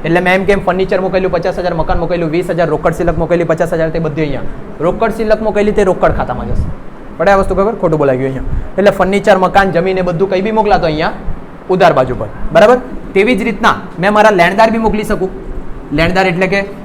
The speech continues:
મેં એમ કેમ કે મારે ધ્રુવીને પચાસ હજાર રૂપિયા ચૂકવવાના છે. હવે ધંધો અંજલિ સાચવતી છે તો તારે પચાસ હજાર અંજલિ પાસેથી લઈ લેવાનું. તો આ શું કહેવાય? દેવું. દેવું હોય તો કઈ બાજુ લખાય? જમા બાજુ. તો જો કોઈ પણ પ્રકારનું દેવું મોકલેલું હશે તો તે જમા બાજુ. બરાબર? જે મિલકત મોકલ્યું, જે દેવું મોકલ્યું,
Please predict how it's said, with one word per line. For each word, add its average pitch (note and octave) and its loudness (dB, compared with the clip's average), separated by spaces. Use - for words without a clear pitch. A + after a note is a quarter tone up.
મેં F3 0
એમ F#3+ -4
કેમ F#3+ 0
કે F3 -2
મારે E3+ 0
ધ્રુવીને E3+ 0
પચાસ F3+ -2
હજાર F3+ 0
રૂપિયા F3+ 0
ચૂકવવાના E3 0
છે. - -10
હવે D#3+ 2
ધંધો E3 4
અંજલિ F#3+ -2
સાચવતી G3 0
છે G3 -2
તો E3+ 0
તારે F3 2
પચાસ E3+ 0
હજાર E3+ 2
અંજલિ D#3+ -4
પાસેથી D3 -2
લઈ D3+ 0
લેવાનું. - -8
તો D3 0
આ A3+ 4
શું A3 -4
કહેવાય? F#3+ 0
દેવું. D3 -4
દેવું E3+ 2
હોય G3 2
તો G3+ 0
કઈ G#3 4
બાજુ F#3+ 4
લખાય? E3+ 0
જમા E3 4
બાજુ. B2+ 0
તો D#3+ -4
જો F#3 0
કોઈ F#3+ 2
પણ G3 0
પ્રકારનું F#3+ -2
દેવું G3 2
મોકલેલું E3+ 0
હશે C#3+ -6
તો C3+ -4
તે F3+ -4
જમા C#3 0
બાજુ. A#2 -4
બરાબર? G#3 4
જે G#3 6
મિલકત G#3 4
મોકલ્યું, A3 2
જે G#3 4
દેવું G#3+ 6
મોકલ્યું, A3 4